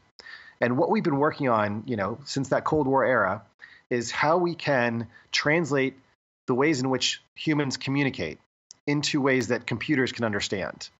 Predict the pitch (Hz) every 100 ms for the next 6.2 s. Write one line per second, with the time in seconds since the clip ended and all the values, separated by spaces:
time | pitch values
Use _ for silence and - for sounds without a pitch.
0 | _ - 110 123 127 131 127 139 117 117
1 | 143 - - - 147 123 123 110 110 -
2 | 101 - 110 - 107 107 104 120 104 92
3 | 101 - 57 - - - - - - 110
4 | 110 170 - 143 - 135 127 - 110 92
5 | 143 - 117 98 107 104 127 120 110 107
6 | 104